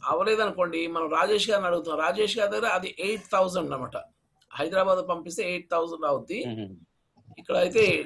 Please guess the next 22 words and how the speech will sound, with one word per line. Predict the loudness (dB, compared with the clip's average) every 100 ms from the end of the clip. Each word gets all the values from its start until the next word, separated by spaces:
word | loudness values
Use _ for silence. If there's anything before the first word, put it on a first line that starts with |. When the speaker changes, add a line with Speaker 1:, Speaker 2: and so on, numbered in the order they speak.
| -2
Speaker 1:
ఆ, | 0 0
ఒక | -2 -8 -10
టూ | -8 -8 0
థౌజండ్, | 0 0 -4 -8 -4 -2
వీడియోకి | 4 4 4
ఒక | 2 0
టూ | -2 0
థౌజండ్ | 0 0
రూపీస్ | -6 -6
ఖర్చు | -6 -6 -4
పెడతాం. | -4 -2 -4 -6 -18 _ _ _ _ _ _ _ 4
కాబట్టి | 6 6 2 -2 -2 4
టోటల్గా | 4 4 4 6
ఒక | 6 4
టెన్ | 2 0 2
థౌజండ్ | 2 2 0
రూపీస్ | -6 -4 -2 0
పట్టుకోగలగాలి. | -2 0 0 2 2 2 0 -6 -8 _ _ _ _ _ _ _ _ _ _ _
ఒక | -2 0 0
మీ | 2 2
పాట | 6 8 8 8 8 8 2 -4 -8
అది | -4 -4 -4 -6